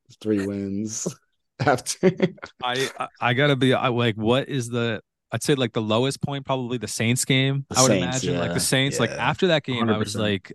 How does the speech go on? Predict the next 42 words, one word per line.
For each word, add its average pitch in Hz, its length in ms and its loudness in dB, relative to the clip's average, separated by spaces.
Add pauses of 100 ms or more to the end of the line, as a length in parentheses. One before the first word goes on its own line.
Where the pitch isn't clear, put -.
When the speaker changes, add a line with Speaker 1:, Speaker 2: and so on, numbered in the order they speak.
Speaker 2:
"I 104 180 0
don't 110 380 -2
know 104 180 -2
if 92 140 -4
we're 98 80 -4
capable 95 460 -4
of 85 120 -8
winning 87 580 -6
a 110 100 -4
game 92 260 -2
against 90 320 -2
any 98 240 0
team 82 560 -6
in 117 100 0
the 85 160 -2
league." 78 380 -10
Speaker 3:
<laughs> - 440 -2
Speaker 2:
So - 220 2
Speaker 3:
So 120 120 4
I 107 40 2
had, 135 80 2
Speaker 2:
bad. 143 180 0 (340)
Speaker 3:
I 123 120 0
had 135 120 4
to 143 60 -2
go 143 140 2
to 135 120 4
a 107 60 2
wedding 107 360 -4
that 95 200 -12
weekend, 92 520 -14 (500)
um, 95 540 -6
and 104 200 -8
I 101 320 -6
watched 101 400 -4
the 110 60 -12
first 110 380 -4
half 107 200 -4
of 98 120 -8
the 101 80 -6
game 98 360 -4
in 95 360 -8